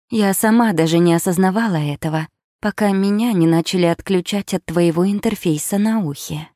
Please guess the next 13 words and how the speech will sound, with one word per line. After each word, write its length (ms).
Тогда 460
сработал 640
внедренный 680
алгоритм 640
окончательного 920
переноса 600
памяти 600
и 120
включения 720
нового 440
ядра 460
внутри 480
тебя. 540